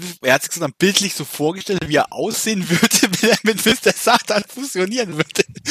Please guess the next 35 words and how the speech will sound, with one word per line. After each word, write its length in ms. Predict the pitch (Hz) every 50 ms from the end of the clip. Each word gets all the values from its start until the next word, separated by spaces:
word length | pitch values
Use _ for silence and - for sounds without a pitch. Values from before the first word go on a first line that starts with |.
| 349 320 -
Das 160 | - - - -
war 100 | 156 151
auch 120 | 139 127
pures 460 | - - - - 165 185 170 151 151 147
Comedy 340 | - 156 160 160 135 131
Gold. 280 | 120 - 101 98 110 117 - - - - -
Man 120 | - 143 151
müsste 240 | 165 220 - - 214
auch 100 | 190 165
zu 140 | - - 165
dem, 180 | 165 160 156 -
äh, 160 | - 135 139 139
zu 160 | 139 - - 139
den 80 | 131 -
Ohrringen 420 | 139 151 196 208 220 220 214 214
sagen, 320 | 202 - - 196 202 208 185
das 160 | - 151 -
ist 160 | - 160 - -
nicht 160 | 185 175 -
so 200 | - 175 160 156
wie 60 | 156
eine 100 | 151 143
normale 420 | 131 123 113 107 92 95 139 202
Fusion, 440 | 208 - 190 175 - - 190 180 -
wie 80 | 151 151
eben 120 | 135 123 113
vorhin, 300 | - - 127 151 190 185
die 60 | 165
nach 140 | 143 127 -
dreißig 360 | - - 120 120 135 147 151
Minuten 220 | 143 143 147 139
wieder 120 | 135 139 139
zu 120 | - 120
Ende 260 | - - - 190 190
geht. 260 | - - 160 190 -